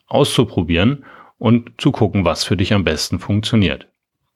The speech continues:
Jetzt gibt's natürlich auch Situationen, wo man nun wirklich keine positive Seite dran entdecken kann. Und in solchen Situationen ist es dann häufig so,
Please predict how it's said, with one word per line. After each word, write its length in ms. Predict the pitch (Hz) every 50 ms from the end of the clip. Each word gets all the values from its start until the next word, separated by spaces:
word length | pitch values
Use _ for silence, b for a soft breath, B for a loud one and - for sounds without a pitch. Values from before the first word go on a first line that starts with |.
| _ _ _ _ _ _
Jetzt 280 | _ - 95 92 - -
gibt's 280 | - 147 151 - - -
natürlich 460 | 127 117 107 - 147 170 175 127 117
auch 120 | 110 113
Situationen, 1120 | 110 - 120 110 113 110 104 101 101 - - 113 110 113 117 113 117 117 120 123 143 - -
wo 160 | - 117 110 101
man 160 | 107 104 104
nun 180 | 101 98 92
wirklich 380 | 95 110 117 117 - 107 104 -
keine 400 | - - - 101 104 107 104 101
positive 840 | 101 - _ _ _ - - 120 107 101 95 92 - - 101 92 95
Seite 340 | 80 85 78 80 80 - 113
dran 240 | 110 - 85 90 90
entdecken 380 | 85 82 - 87 - 113 92
kann. 360 | - - - 82 82 113 127 B B B B B B B B B B B _
Und 380 | - - 101 98 98 98 104
in 140 | - 92 90
solchen 400 | 87 90 92 117 147 160 165 160
Situationen 600 | 127 135 123 - 135 127 117 - - 123 120 120
ist 120 | 117 101 107
es 160 | 104 - -
dann 300 | - 85 101 127 123 113
häufig 360 | 117 117 120 113 120 110 -
so, 320 | - - 110 110 110 107